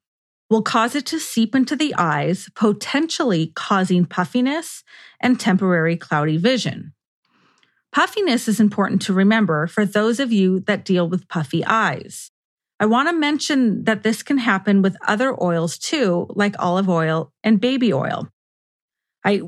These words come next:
really hear about people using baby oil a lot to take off their eye makeup. I understand that it works. I understand that it seems gentle and all those things, but just over time, we just have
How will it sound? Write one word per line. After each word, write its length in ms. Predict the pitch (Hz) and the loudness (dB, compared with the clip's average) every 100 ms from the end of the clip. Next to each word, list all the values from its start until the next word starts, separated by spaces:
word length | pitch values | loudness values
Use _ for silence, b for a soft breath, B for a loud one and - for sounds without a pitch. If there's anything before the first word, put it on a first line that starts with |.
| 160 | 0
really 600 | 202 208 254 285 294 254 | 4 4 4 2 2 0
hear 320 | - 208 202 | 0 0 2
about 340 | 190 170 - | 2 -2 -2
people 280 | - 185 185 | -2 0 0
using 420 | 180 180 160 180 | 2 0 2 2
baby 380 | 165 165 165 208 | 2 0 0 0
oil 460 | - 226 240 247 - | 0 -2 -2 -2 -2
a 60 | 180 | -2
lot 480 | 165 175 156 - - _ | -2 -2 -2 -4 -10 _
to 500 | - - 214 170 160 | -10 -2 2 2 0
take 280 | 156 196 185 | -2 -2 0
off 300 | 185 165 - | 0 -2 -6
their 260 | 160 151 - | -4 -4 -2
eye 140 | 160 | 0
makeup. 420 | 175 220 247 269 262 _ _ _ _ _ _ _ _ - | 2 0 0 -4 -4 _ _ _ _ _ _ _ _ -8
I 180 | 170 165 | -6 -4
understand 640 | 165 190 220 240 214 202 196 | 0 0 0 0 0 2 2
that 80 | |
it 140 | 165 - | 0 -2
works. 420 | 247 294 - - - | -2 -2 -6 -10 -2
I 80 | |
understand 480 | 190 180 160 196 185 | 0 0 0 0 2
that 60 | 170 | 0
it 140 | - | -4
seems 760 | - 175 175 175 175 160 - - _ _ _ - | -6 -2 0 2 0 -4 -12 -16 _ _ _ -6
gentle 680 | 185 214 220 - 220 214 - | 0 2 0 0 0 0 -2
and 100 | 185 | 0
all 140 | 175 | 0
those 220 | 165 170 - | 0 -4 -2
things, 440 | 233 220 220 208 | 0 2 2 0
but 140 | - | -4
just 240 | 170 175 - _ | -4 -4 -6 _
over 260 | 208 180 190 | -4 0 -2
time, 720 | 185 - 220 214 214 214 202 _ _ _ _ _ _ _ - | -2 -2 0 2 2 2 0 _ _ _ _ _ _ _ 0
we 120 | 254 | 2
just 300 | 208 320 349 | 2 -2 -2
have 180 | - | -8